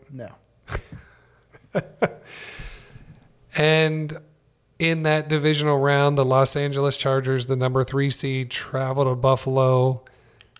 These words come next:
Speaker 2: to face the number two seeded Buffalo Bills. I'm guessing weather in Buffalo, Chargers offense doesn't get on track,
Speaker 1: Yes.
Speaker 2: and they lose.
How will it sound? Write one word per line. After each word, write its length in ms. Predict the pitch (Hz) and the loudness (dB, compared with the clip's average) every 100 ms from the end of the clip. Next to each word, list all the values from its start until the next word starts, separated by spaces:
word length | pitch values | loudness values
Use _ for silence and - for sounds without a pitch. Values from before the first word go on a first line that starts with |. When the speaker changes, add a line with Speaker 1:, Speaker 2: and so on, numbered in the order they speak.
| _ | _
Speaker 2:
to 140 | - 113 | -4 -4
face 400 | - 131 131 - | 2 4 4 0
the 160 | 127 | -6
number 320 | 127 123 127 | -6 -4 -4
two 440 | 123 - 127 127 123 | -6 -6 -4 -4 -4
seeded 680 | - - 131 127 123 120 120 | -6 -6 -4 -2 -2 -2 0
Buffalo 480 | 123 127 123 123 120 | -2 0 0 0 0
Bills. 760 | 117 123 123 120 117 117 - _ _ _ _ _ _ - | 0 2 4 2 0 -4 -10 _ _ _ _ _ _ -8
I'm 180 | 123 127 | -4 0
guessing 560 | 131 131 - 135 123 117 | 4 4 4 -2 -4 0
weather 480 | 127 131 131 127 127 | 2 4 4 2 0
in 280 | 131 123 | 0 0
Buffalo, 920 | 123 123 - 127 127 120 120 120 113 - _ _ _ _ _ _ _ _ - | 2 2 2 2 4 6 6 4 0 -4 _ _ _ _ _ _ _ _ -4
Chargers 480 | 135 131 123 127 127 | 2 2 2 2 4
offense 520 | 127 120 135 131 - | 4 4 2 0 0
doesn't 340 | 131 123 131 | 0 0 0
get 160 | 127 127 | 0 2
on 220 | 123 127 | 2 0
track, 640 | - 131 123 120 120 - - _ _ _ _ _ _ _ _ _ | 0 0 2 4 2 -2 -18 _ _ _ _ _ _ _ _ _
Speaker 1:
Yes. 300 | - - - | -20 -20 -8
Speaker 2:
and 160 | 123 117 | 0 4
they 200 | 117 117 | 6 6
lose. 720 | 113 113 113 107 107 107 - | 4 2 4 2 0 -4 -8